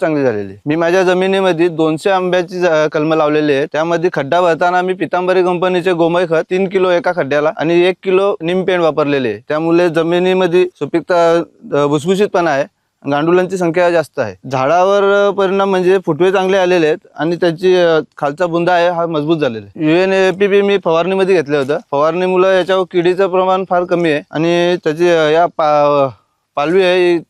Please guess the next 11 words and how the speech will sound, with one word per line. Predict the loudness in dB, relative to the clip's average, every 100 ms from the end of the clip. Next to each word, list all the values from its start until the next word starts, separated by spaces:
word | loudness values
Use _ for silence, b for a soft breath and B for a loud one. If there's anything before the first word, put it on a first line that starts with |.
| -4
एकदम, | 0 0 0 0 0
अ, | 2 0 -2
टवटवीत | -6 0 0 0
दिसते. | -4 -10 -20 _ _ _ _ -14
मी | -4 -2
पितांबरी | -2 -2 0 0 0 0
कंपनीचं | 0 0 -2 -2 0
युएन | 2 4 2 2
आणि | 0 2 2
एपीपी | 2 0 0
वापरल्यामुळं | 0 2 0 0 2 0